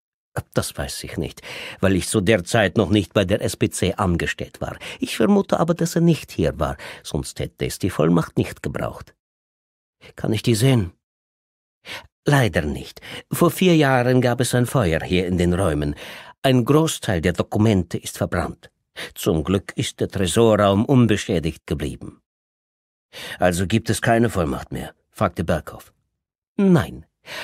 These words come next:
nur einen Vermerk, der darauf hinweist. Vielleicht befindet sich eine Kopie im Schließfach?“ Hanna atmete schwer.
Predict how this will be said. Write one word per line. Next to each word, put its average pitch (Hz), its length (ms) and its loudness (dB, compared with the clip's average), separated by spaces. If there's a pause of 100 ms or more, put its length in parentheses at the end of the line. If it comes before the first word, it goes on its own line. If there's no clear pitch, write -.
(140)
nur 170 420 6
einen 156 260 4
Vermerk, 127 600 2
der 147 120 2
darauf 123 280 2
hinweist. - 600 -4 (520)
Vielleicht 175 480 2
befindet 151 400 0
sich 143 200 -4
eine 135 160 2
Kopie 131 360 0
im 104 120 0
Schließfach?“ - 600 -4 (1080)
Hanna 85 380 0
atmete 87 400 -6
schwer. 80 320 -8